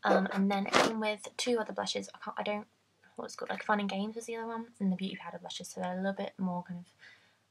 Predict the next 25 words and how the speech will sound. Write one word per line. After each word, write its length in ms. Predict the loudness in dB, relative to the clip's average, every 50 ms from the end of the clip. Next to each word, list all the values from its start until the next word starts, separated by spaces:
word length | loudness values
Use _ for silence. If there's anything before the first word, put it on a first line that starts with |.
| -4
of, 60 | -2 -2
um, 340 | -2 -2 -4 -6 -8 -10 -14 _ _ _ _ _ _ _ _ _ _ _ _ _ _ _ _ _ -14 -6 -6
I 60 | -4
don't 60 | -2
know, 60 | -2
like, 140 | -4 -4 -4
finely 300 | 0 0 2 2 2 0 0
milled, 220 | 0 0 0 0
they're 60 | -2
not 100 | -4 -4
as 60 | -4
powdery. 460 | -4 -2 0 0 0 -2 -4 -6 -8 _ _ _ _ _ _ -4 -2
Um, 260 | 0 0 0 0 -2 0
and 280 | 2 4 4 2 2 0
the 80 | -2
one 140 | 0 0 0
that 100 | 0 0
I 80 | -2 -4
have 160 | -4 -4 -6
is 100 | -8 -10
Tippy, 340 | -10 -10 -8 -6 -6 -8 -8 -8
which 100 | -12 -12
is, 80 | -12
like, 140 | -12 -12
a 40 | -12